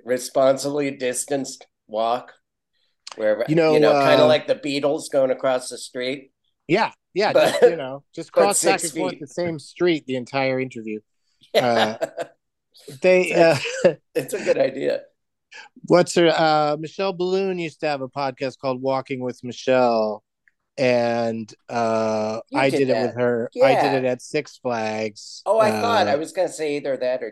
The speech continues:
Speaker 1: Disneyland. I
Speaker 2: yeah,
Speaker 1: remember
Speaker 2: we
Speaker 1: that.
Speaker 2: did Six Flags, 'cause I think she did Disneyland with somebody else. Uh, but, um, or maybe it was just easier to go to Six Flags, but, uh,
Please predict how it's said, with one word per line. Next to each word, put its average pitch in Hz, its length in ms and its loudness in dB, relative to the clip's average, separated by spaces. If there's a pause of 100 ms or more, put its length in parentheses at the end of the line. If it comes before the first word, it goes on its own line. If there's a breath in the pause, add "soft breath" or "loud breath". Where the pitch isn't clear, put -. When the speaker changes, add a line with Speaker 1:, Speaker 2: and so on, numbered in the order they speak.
Speaker 1:
Disneyland. 104 640 -10
I - 200 -8
Speaker 2:
yeah, 139 260 6
Speaker 1:
remember 131 40 4
Speaker 2:
we 151 120 2
Speaker 1:
that. 170 60 2
Speaker 2:
did 165 140 0
Six - 360 -4
Flags, 135 360 0
'cause 135 120 -2
I - 20 -4
think 147 200 -4
she 139 120 -8
did 123 200 -6
Disneyland 120 380 -2
with 113 100 -4
somebody 110 440 -4
else. 107 520 -8 (400)
Uh, 107 520 0
but, 127 360 4
um, 110 520 2 (540)
or 139 120 6
maybe 131 320 2
it 113 60 -2
was 107 120 -8
just 113 200 -14
easier 110 260 -2
to 104 120 -2
go 104 200 -4
to 101 220 -8 (280)
Six - 300 -2
Flags, 104 400 0
but, 110 260 0
uh, 101 360 -2